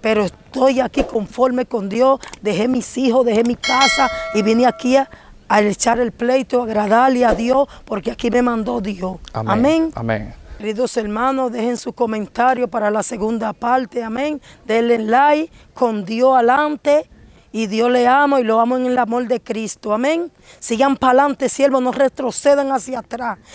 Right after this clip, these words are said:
Speaker 1: Que Cristo vive para siempre. Cristo es real. Cristo es verdadero.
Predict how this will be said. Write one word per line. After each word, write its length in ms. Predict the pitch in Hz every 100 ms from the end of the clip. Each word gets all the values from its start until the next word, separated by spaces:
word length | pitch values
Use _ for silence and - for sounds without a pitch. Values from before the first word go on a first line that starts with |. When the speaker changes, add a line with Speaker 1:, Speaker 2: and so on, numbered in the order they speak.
| -
Speaker 1:
Que 220 | - 254 -
Cristo 580 | 269 294 294 _ 269
vive 440 | 247 220 311 320 285
para 300 | 254 254 226
siempre. 580 | - 240 262 240 247 226
Cristo 400 | - 285 - 285
es 60 |
real. 600 | 269 254 233 262 233 226 - - -
Cristo 400 | 151 302 - 320
es 60 |
verdadero. 920 | 277 294 262 277 220 277 311 277 233